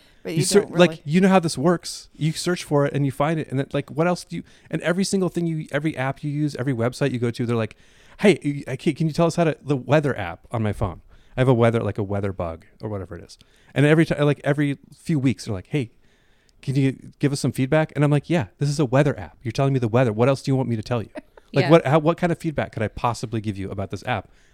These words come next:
Speaker 2: I wanna know what the weather is. That's it. You know? What else? Like,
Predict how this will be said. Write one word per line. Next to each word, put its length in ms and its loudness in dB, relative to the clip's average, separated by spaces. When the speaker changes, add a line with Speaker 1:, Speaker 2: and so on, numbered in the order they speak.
Speaker 2:
I 60 0
wanna 180 6
know 60 4
what 100 0
the 60 -2
weather 320 2
is. 220 -18
That's 220 -2
it. 220 -4
You 80 4
know? 240 6
What 140 6
else? 140 6
Like, 160 -2